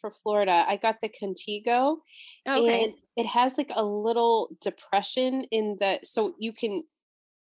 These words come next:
Speaker 1: you can open it and it attaches to the bottom of your backpack, like, the string
Speaker 2: Ooh.
Speaker 1: part of the backpack. So it doesn't have to be in there. And I really liked that. So it was,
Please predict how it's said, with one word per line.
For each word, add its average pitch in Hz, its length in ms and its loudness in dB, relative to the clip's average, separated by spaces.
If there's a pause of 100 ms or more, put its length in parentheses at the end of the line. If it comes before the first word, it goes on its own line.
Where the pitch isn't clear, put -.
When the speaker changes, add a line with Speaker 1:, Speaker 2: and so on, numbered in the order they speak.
Speaker 1:
you 214 100 -8
can 208 220 -4
open 254 320 2
it 214 160 0
and 208 100 -2
it 202 80 0
attaches 208 580 -4
to - 140 -10
the 180 100 -4
bottom 185 440 0
of 202 100 -4
your 214 140 -6
backpack, 240 480 -2 (100)
like, 202 240 -4
the - 60 -4
string 294 360 -2
Speaker 2:
Ooh. 208 200 -6
Speaker 1:
part 220 340 -2
of 220 100 -2
the 226 80 -4
backpack. 220 460 -2
So 208 120 -4
it 175 100 -6
doesn't 202 320 -4
have 196 140 -4
to 190 80 -12
be 170 180 -8
in 185 140 -4
there. 220 280 -2
And 233 140 -4
I 233 140 4
really 226 440 0
liked 185 460 -4
that. 143 280 -6
So 196 200 -2
it 170 180 -6
was, 180 240 -2